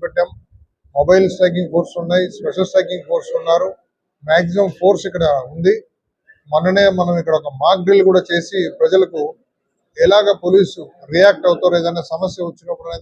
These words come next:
దాని గురించి ప్రజలకు అవగాహన కూడా కల్పించాం. అది కాకుండా ఫ్లాగ్ మార్చ్లు కూడా చేసాం గ్రామాల్లో. మేము ప్రజలందరికీ ఒకటి విన్నపం ఏమంటే, దయచేసి ఆ రోజు ఈ రిజల్ట్స్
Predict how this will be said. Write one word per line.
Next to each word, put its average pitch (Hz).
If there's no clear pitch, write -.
దాని 160
గురించి 170
ప్రజలకు 175
అవగాహన 175
కూడా 180
కల్పించాం. 165
అది 156
కాకుండా 190
ఫ్లాగ్ 175
మార్చ్లు 190
కూడా 170
చేసాం 170
గ్రామాల్లో. 160
మేము 180
ప్రజలందరికీ 208
ఒకటి 180
విన్నపం 196
ఏమంటే, 175
దయచేసి 202
ఆ 180
రోజు 185
ఈ 165
రిజల్ట్స్ 180